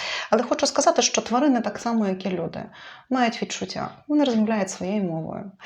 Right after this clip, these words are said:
вони люблять нас, вони не зраджують нас ніколи. Тому іноді, е, варто зазирати в той світ і пам'ятати про те, що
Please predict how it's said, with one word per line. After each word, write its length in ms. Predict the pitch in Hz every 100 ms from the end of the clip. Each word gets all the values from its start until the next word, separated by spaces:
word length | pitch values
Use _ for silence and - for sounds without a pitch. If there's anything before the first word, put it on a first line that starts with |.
| - - -
вони 200 | 190 180
люблять 380 | 233 247 233 160
нас, 300 | - - - -
вони 180 | 202 226
не 100 | 233
зраджують 520 | 214 226 190 165 165
нас 220 | 165 156 151
ніколи. 400 | - - - - - - - -
Тому 160 | 247
іноді, 460 | 285 277 254 240 240
е, 360 | 226 220 196 190
варто 280 | 240 240 202
зазирати 600 | 208 190 214 220 214 208
в 80 |
той 180 | - 196
світ 540 | 196 - 202 240 - - _ - - - - 208
і 20 |
пам'ятати 580 | 208 202 190 190 185 185
про 180 | 190
те, 200 | 185 190
що 540 | 185 - - 190 175